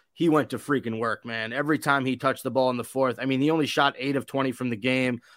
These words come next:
I wanna say four out of eight field goals came in that fourth quarter. He just couldn't miss. Uh, it is what it is. The Nets were bound to lose a game. I think we were all okay with, with, with this one. It's, you're on the road. You're against the Chicago team, like you said,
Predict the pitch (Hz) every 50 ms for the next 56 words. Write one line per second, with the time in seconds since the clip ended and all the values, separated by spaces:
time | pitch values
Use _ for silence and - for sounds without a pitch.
0 | _ _ - 147 165 165 175 180 175 156 - - 165 147 143 120 - - - 170
1 | 170 165 160 151 147 151 143 117 - - 147 143 131 - - - 139 135 135 120
2 | 127 131 131 123 113 - - 139 131 127 123 120 123 117 113 - - 131 120 110
3 | - _ - 120 120 117 117 113 113 110 _ _ _ _ _ _ _ - 147 143
4 | 131 127 - - - 131 117 113 113 113 117 117 110 - - - - _ _ _
5 | _ _ _ - - 127 127 127 - - 208 214 214 185 170 190 180 170 139 117
6 | 101 - - 131 139 143 160 170 - - 165 151 120 - 156 156 156 156 156 147
7 | 151 151 147 131 135 127 135 151 151 147 147 143 143 135 _ _ _ _ _ -
8 | - 139 - - - 185 160 147 160 160 151 151 151 151 151 147 147 147 - 143
9 | 143 135 139 - 156 139 139 139 139 139 139 135 - _ - 143 143 135 127 -
10 | 143 143 139 120 117 - 135 131 110 113 139 123 - - 139 139 139 135 131 131
11 | 131 127 131 - _ - 131 139 139 147 147 147 147 139 127 139 147 147 143 143
12 | 135 131 120 131 127 123 107 143 139 127 - - 123 - 127 - - 131 139 131
13 | 135 131 - 135 131 127 135 139 - - 139 - - - 143 135 131 127 127